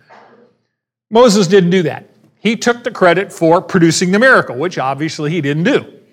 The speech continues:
God did. So the consequences of Moses' sin was death. Now, death is not an accident.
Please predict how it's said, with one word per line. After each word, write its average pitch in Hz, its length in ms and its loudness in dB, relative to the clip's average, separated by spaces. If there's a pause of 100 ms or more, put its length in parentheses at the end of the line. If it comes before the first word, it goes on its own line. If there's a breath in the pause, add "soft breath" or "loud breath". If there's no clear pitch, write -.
God - 300 -2
did. - 160 -18 (640 soft breath)
So 190 120 -2
the 226 120 -2
consequences 196 880 -4
of 160 120 -4
Moses' 175 460 -2
sin 208 580 -4 (340)
was 185 220 0
death. 180 420 0 (1400)
Now, 143 220 -6 (680)
death 190 260 0
is 196 120 -4
not 190 220 -2
an 180 100 -6
accident. 160 500 -6